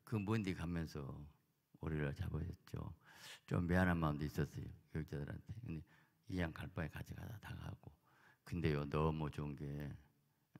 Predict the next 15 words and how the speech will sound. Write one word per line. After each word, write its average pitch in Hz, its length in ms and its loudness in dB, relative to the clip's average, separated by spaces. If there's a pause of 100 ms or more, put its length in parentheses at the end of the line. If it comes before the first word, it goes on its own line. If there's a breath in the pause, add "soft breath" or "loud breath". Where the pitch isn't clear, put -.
(960 soft breath)
그 82 200 -8
시간에 87 400 0
예뻐갖고 82 800 2 (520 soft breath)
그 - 120 -10
구례 90 280 0
수목원까지 107 720 0
자기가 76 260 -4
데려다 78 340 -2
주더라고. - 380 -12 (680 soft breath)
입장료까지 92 680 0
대고. 87 240 -4 (1160 soft breath)
아유, 110 360 6 (320)
늦게 117 220 -4
왔어요. 101 360 0 (720)
어, - 80 -10